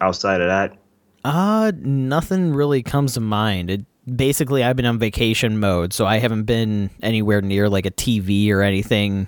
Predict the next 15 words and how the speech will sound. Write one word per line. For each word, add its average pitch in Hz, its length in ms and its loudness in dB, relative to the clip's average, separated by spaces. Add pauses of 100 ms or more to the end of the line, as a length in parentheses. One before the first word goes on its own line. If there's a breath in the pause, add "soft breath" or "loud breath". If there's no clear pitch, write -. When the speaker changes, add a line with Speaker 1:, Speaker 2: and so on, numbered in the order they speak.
(160)
Speaker 2:
aside 104 360 0
from 107 140 -2
these 101 200 -2
two 113 160 0
movies 95 600 0 (340 soft breath)
that 98 120 2
I 95 60 2
watched 92 340 0
last 90 280 0
night. 87 320 -2 (880 soft breath)
Uh, 90 380 4
beyond 120 600 0
that, 104 260 2
it, 95 220 -4
I've 101 260 -2